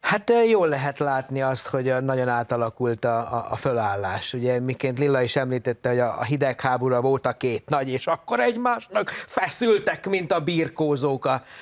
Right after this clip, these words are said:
a, mi a francon ott, ahol birkóznak egymással. Ehhez képest most vannak a nagy szereplők, ahol én nem is vagyok benne biztos, hogy Amerika és Oroszország a két legnagyobb, hanem inkább már Kína és az Egyesült Államok.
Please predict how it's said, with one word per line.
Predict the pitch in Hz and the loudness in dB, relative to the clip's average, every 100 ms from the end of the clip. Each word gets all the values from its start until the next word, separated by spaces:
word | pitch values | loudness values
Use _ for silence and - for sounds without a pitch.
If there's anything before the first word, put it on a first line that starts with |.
| - - | -8 -2
a, | 123 | -2
mi | 131 156 | 2 2
a | 135 | 2
francon | - 135 131 135 | 0 -2 0 0
ott, | 135 139 | 0 0
ahol | 123 | 2
birkóznak | 147 156 151 143 139 127 | 2 2 2 0 0 0
egymással. | 160 175 196 185 208 196 | 0 2 0 0 2 2
Ehhez | 196 190 - | 2 0 0
képest | 185 170 160 139 | 0 0 -2 0
most | 160 - | -2 0
vannak | 165 156 135 | 0 2 0
a | 113 | 0
nagy | 120 - | -2 -2
szereplők, | - 156 170 - 226 254 254 - - - - - - | -2 0 0 0 2 2 2 -8 -20 -20 -20 -6 -2
ahol | 156 170 | 2 4
én | 170 | 4
nem | 202 220 | 2 2
is | 170 | 2
vagyok | 156 160 147 | 2 2 2
benne | 151 147 | 2 2
biztos, | 156 143 143 123 | 0 0 -2 0
hogy | 143 | 0
Amerika | 143 139 135 - 127 | 0 0 0 0 0
és | 120 135 | 0 0
Oroszország | 131 120 131 117 127 123 | 0 0 0 0 0 -2
a | |
két | - 127 127 | -2 -4 -2
legnagyobb, | 131 127 131 135 - | -2 -2 -2 -2 -2
hanem | 127 | -2
inkább | 131 123 120 | -2 -2 -2
már | 120 110 - | 0 -2 -4
Kína | 120 117 117 | -4 -2 -2
és | 110 107 | -2 -4
az | 110 | -4
Egyesült | 113 120 - 139 156 | -4 -4 -4 -2 0
Államok. | 156 170 185 | 2 2 0